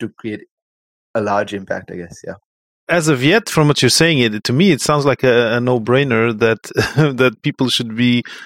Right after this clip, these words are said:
Speaker 2: should be adhering to effective thesis because, um, it's free. It's, uh, it, it's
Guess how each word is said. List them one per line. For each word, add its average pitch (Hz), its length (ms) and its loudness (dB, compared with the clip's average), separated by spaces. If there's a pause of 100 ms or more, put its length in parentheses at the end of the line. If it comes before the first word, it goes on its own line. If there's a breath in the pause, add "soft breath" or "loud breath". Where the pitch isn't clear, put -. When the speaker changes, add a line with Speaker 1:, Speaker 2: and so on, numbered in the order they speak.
(200 loud breath)
Speaker 2:
should 117 240 -6
be 120 240 4
adhering 120 720 2
to 127 140 -4
effective 120 400 -4
thesis 127 400 -4
because, 107 480 -2 (500 loud breath)
um, 110 640 -2
it's - 240 -6
free. 170 540 -2 (160)
It's, 120 400 -2
uh, 113 400 2 (500)
it, 127 220 0
it's - 420 -8